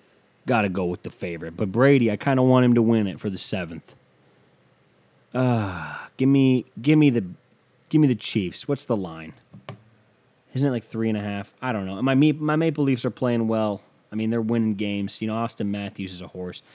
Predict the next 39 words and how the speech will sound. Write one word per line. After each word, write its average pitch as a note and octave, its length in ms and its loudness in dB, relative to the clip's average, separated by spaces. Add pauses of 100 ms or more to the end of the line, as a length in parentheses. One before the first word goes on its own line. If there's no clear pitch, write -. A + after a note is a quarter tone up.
(160)
You A#2 100 2
know C#3+ 120 6
who C3 120 0
really A2 200 0
fucking F#2+ 280 -12
pisses F2 320 -10
me E2+ 140 -10
off? E2+ 240 -16 (240)
It's - 80 -20
fucking A#2 300 -2
Leon F#2+ 260 -4
Draisaitl. D#2+ 500 -14
Guy's G2 240 -6
too C3 220 0
fucking B2+ 360 -2
big G2 200 -2
to F#2 60 -10
be F#2 100 -4
that F2 200 -10
fucking E2+ 340 -14
good. D#2+ 200 -14 (1000)
All F2 80 -8
right, A2 260 -2
I'm G2 80 -10
going A#2+ 180 2
to A#2 60 2
the A#2 100 2
N A2+ 100 0
F G#2+ 120 -4
L. G2+ 280 -4 (760)
Tampa B2+ 240 2
Bay, A#2 260 2
m-, - 760 -2
plus - 320 0
three. B2 400 0 (1080)
Give B2 120 0
me D#3 80 4
the D3 60 2
Chiefs - 540 -2